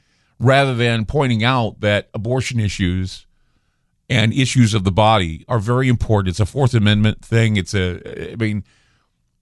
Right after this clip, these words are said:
it, right now, all the abortion has become, and I knew it was gonna ha-, knew, knew some triggering type of, uh, talking point's gonna happen for the election, but reproductive health, of course, is now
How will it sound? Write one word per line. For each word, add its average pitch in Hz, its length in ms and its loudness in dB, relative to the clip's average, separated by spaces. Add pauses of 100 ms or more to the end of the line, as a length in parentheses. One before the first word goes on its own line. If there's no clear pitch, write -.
(800)
it, - 140 -8 (140)
right 156 220 0
now, 143 460 0 (840)
all 156 380 4
the 165 120 0
abortion 123 640 0
has 107 140 0
become, 101 480 0
and 104 80 -2
I 123 60 0
knew 170 220 4
it - 20 6
was 135 140 0
gonna 127 200 2
ha-, 95 240 -2
knew, 151 240 2
knew 156 240 2
some 160 260 4
triggering 123 840 2
type 127 240 2
of, 98 300 -2
uh, - 380 -2 (920)
talking 127 400 2
point's 113 240 2
gonna 107 160 2
happen 110 300 4
for 98 80 -8
the 95 100 -6
election, 104 460 -4
but 95 180 -2 (680)
reproductive 123 720 2
health, 95 320 4
of 85 120 -6
course, 90 280 0
is 87 140 -6
now 92 340 -2